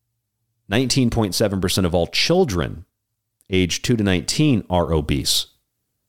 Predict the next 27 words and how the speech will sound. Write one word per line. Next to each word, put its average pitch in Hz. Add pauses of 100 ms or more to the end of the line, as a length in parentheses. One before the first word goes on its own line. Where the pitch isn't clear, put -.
(280)
So -
the 95
American 113
Academy 98
of 85
Pediatrics 90 (520)
says 90
we 98
need 90
to 87
take - (760)
twenty 196
percent 131 (840)
of 95
the 107
population 98
of 78
children, 87 (440)
and 95
we 95
need 98
to 90
aggressively 120 (420)
evaluate 95
and 85
treat 117
them 76